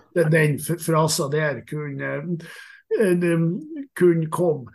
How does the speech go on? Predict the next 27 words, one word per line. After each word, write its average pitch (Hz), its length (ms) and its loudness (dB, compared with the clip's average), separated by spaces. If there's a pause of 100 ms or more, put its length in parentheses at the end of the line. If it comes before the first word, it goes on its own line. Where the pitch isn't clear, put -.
(140)
Men 175 100 2
det 180 100 2
her 220 180 2
er 233 120 6
jo 208 100 4
selvfølgelig 190 480 -2
også 185 240 -4
en 156 100 -4
del 165 320 -4
av 143 320 -4
et 135 120 -12
mye 156 300 -8
større, 139 1040 -2
større 139 1200 -4 (160)
kompleks, 170 640 0
og 156 140 0
det 151 120 2
her, 156 260 0
eh, 147 280 -2
nasjonaljubileet 170 1080 -2
tjue, 165 400 -6
tjue 170 300 -4
tredve, 170 640 -2 (800)
eh, 180 200 0
det 175 400 -2
er 196 240 2
jo, 139 160 0